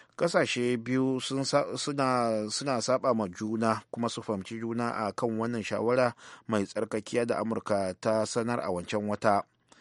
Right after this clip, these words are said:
Ya ce galibin abokai za su iya saba ma juna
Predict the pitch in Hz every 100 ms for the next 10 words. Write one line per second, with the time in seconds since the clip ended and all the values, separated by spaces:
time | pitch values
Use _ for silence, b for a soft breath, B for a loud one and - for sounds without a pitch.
0 | B B _ 101 101 110 98 113 107 113
1 | 90 92 87 - 104 101 113 - 110 110
2 | 117 131 113 92 82 101 98 98